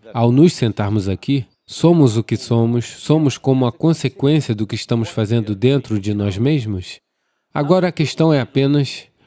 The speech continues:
o que estamos fazendo dentro de nós mesmos está acontecendo conscientemente ou inconscientemente? Se estamos fazendo isso conscientemente, a consequência será da maneira que queremos. Se estamos fazendo isso inconscientemente, a consequência é aleatória.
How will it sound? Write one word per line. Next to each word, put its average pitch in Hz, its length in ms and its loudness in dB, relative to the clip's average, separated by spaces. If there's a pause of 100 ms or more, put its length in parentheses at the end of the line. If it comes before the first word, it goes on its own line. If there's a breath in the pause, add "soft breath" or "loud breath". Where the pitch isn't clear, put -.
(120)
o 143 80 0
que 214 140 -2
estamos 151 360 0
fazendo 120 540 2
dentro 117 400 2
de 107 100 0
nós 107 220 0
mesmos 107 480 0
está 101 220 -4
acontecendo 110 520 -4
conscientemente 123 1000 -2
ou 120 200 2
inconscientemente? 104 1120 -4
Se - 120 -2
estamos 190 360 0
fazendo 120 440 2
isso 131 220 0
conscientemente, 120 1000 0
a 123 60 -4
consequência 147 760 0
será 110 300 -2
da 104 140 0
maneira 104 360 0
que - 160 -10
queremos. 120 760 -2
Se - 140 0
estamos 175 360 2
fazendo 147 420 6
isso 156 240 4
inconscientemente, 131 1120 2
a 127 60 -2
consequência 147 680 0
é 104 60 -2
aleatória. 101 800 0